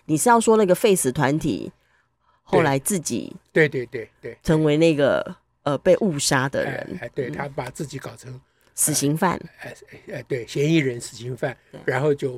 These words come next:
Speaker 2: 被枪决了。
Speaker 1: 就被枪决，
Speaker 2: 哎，
Speaker 1: 然后事
Speaker 2: 就被执行了，哎。
Speaker 1: 事后才从录影带发现，其实他不是凶手。
Speaker 2: 对，对，
Speaker 1: 嗯。
Speaker 2: 对。
Speaker 1: 嗯。
Speaker 2: 那，那，那个也就是，这个电影就在跟大家讲说，要推动废死，这是要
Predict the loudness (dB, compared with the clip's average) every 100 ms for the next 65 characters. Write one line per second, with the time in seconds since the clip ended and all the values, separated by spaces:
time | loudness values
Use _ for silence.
0 | -2 0 0 -4 -12 -20 _ _ _ _
1 | _ -8 -6 -6 -8 -8 -4 -4 -4 -8
2 | -8 -8 0 2 2 2 -2 -4 -4 -8
3 | -12 -14 -16 -14 -6 -4 -2 -2 -4 -6
4 | -6 -4 0 -2 -2 -4 -4 -6 -6 -8
5 | -8 -12 -10 -8 -10 -12 -12 -14 -10 -10
6 | -8 -12 -14 -16 -16 _ -4 -2 -4 -12
7 | -12 -12 -16 _ _ _ -20 _ _ _
8 | _ _ -4 2 2 0 2 4 4 4
9 | 2 2 -2 -4 -6 -6 -6 -12 -14 _
10 | _ _ _ _ _ _ _ _ _ 2
11 | 4 6 4 4 -2 -2 0 0 -4 _
12 | -8 -4 -4 -4 -6 -10 -12 -18 -12 -6
13 | -6 -4 -4 -2 -4 -4 -6 -6 -16 -18
14 | -16 -14 -14 -14 -16